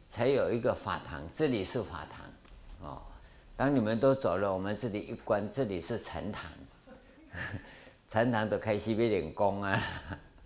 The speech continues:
<laughs> 啊，法堂就是 <laughs> 炼丹啦，罔听啦。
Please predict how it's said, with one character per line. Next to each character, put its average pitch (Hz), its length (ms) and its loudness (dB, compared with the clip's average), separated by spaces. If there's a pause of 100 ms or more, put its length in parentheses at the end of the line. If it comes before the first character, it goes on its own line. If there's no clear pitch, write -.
(180)
<laughs> - 720 -20
啊， 110 320 0
法 107 220 2
堂 92 260 -2
就 92 100 2
是 80 300 -4 (400)
<laughs> - 480 -20
炼 82 380 -4
丹 101 300 -2
啦， 80 100 -8 (100)
罔 98 220 -6
听 98 200 -6
啦。 87 380 -6